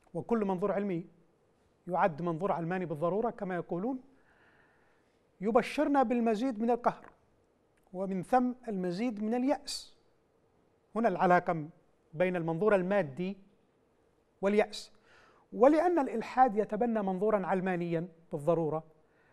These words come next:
فقد أصبحت العلاقة بين اليأس والإلحاد واضحة. ولهذا تقول الآية: "إنه لا ييأس من روح الله إلا القوم الكافرون". هذا هو فل-، هذه هي فلسفتها.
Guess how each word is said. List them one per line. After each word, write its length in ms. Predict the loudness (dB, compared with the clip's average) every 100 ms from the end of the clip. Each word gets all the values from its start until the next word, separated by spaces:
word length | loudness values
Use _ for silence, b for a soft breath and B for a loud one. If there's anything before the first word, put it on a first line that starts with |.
| b _
فقد 280 | 2 2 0 0
أصبحت 460 | 0 4 4 4 0
العلاقة 460 | 0 8 8 8
بين 260 | 0 2 2
اليأس 380 | 2 0 0 -4
والإلحاد 500 | -4 -6 6 6 8
واضحة. 360 | 6 6 -8 -20 _ _ _ _ _ _ _ _ _ _ _
ولهذا 300 | 6 8 8
تقول 280 | 6 2 2
الآية: 320 | 4 2 2
"إنه 220 | 0 -2
لا 80 | 2
ييأس 420 | 2 2 -2 -8
من 80 | -8
روح 220 | -4 -2
الله 280 | 0 2 2 0 B B
إلا 140 | -2 -2
القوم 280 | 0 0
الكافرون". 560 | 0 -2 -2 0 -4 -6 -4
هذا 160 | 2 6
هو 180 | 6
فل-، 220 | 4 0 -4 -2
هذه 300 | 0 2 0
هي 120 | 0
فلسفتها. 680 | -2 -4 0 0 0 -8